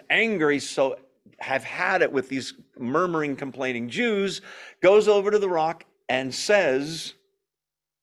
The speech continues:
"Shall I fetch water for you?" Eh,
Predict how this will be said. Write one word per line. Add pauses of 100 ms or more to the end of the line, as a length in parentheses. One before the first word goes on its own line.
(240)
"Shall
I
fetch
water
for
you?"
Eh,